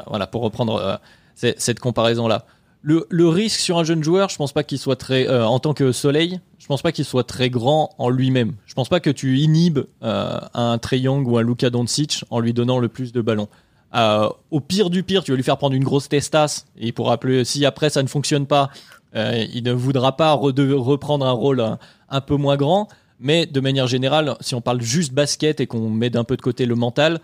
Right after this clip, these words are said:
euh, il va avoir e-, e-, essayé pas mal de choses, euh, sur sa palette offensive et il va plutôt avoir développé, euh,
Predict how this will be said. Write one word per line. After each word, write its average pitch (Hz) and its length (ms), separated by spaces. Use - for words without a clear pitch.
euh, 101 280
il 123 120
va 120 80
avoir 127 320
e-, 117 320
e-, 110 60
essayé 147 460
pas 135 160
mal 139 160
de 135 100
choses, 147 320
euh, 117 160
sur 113 200
sa 117 100
palette 123 320
offensive 151 680
et 123 120
il 117 60
va 110 100
plutôt 135 240
avoir 117 200
développé, 120 520
euh, - 80